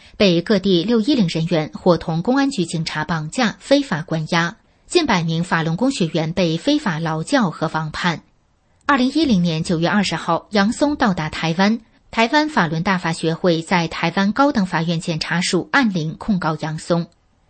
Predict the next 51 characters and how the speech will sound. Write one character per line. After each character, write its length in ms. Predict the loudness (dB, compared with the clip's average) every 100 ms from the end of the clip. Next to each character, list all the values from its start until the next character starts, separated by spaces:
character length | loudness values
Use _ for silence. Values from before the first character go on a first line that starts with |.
| _ 0
杨 140 | 2 2
松 160 | 0 0
一 100 | 0
下 220 | 2 0
飞 180 | 0 0
机 240 | 0 -2
就 220 | 0 0
收 180 | 2 0
到 200 | 0 -2
法 180 | 0 0
轮 140 | 0
功 140 | 0 0
学 160 | 0 -2
员 180 | -2
的 80 | -4
诉 220 | -4 -2
状， 300 | 2 0 0 _ _ _ _ 0
这 140 | 2
是 180 | 4 0
台 220 | 0 0
湾 180 | 2 2
法 160 | 2 0
轮 160 | 0
大 140 | -2 -2
法 160 | -2
学 200 | -2 -2
会 320 | 0 0 0 -2 -8
继 300 | 0 0 2
罗 220 | 0 0
干、 280 | 2 2 0 -2
陈 240 | -2 0
少 240 | 2 2
基、 300 | 0 -2 -2 -4 -2
赵 180 | 2 2
正 200 | 4 2
勇 200 | 0 -2
之 140 | -2
后 240 | 0 -2 -2
第 260 | -2 0
四 220 | 0 0
名 240 | 0 0 -2
被 240 | -2 -2
控 240 | -2 0 0
告 180 | -2
的 160 | -4 -2
中 220 | 0 0
共 200 | 0 0
高 200 | 0 -2
层 240 | -2 -6 -4
官 200 | -4 -2
员。 240 | -4 -4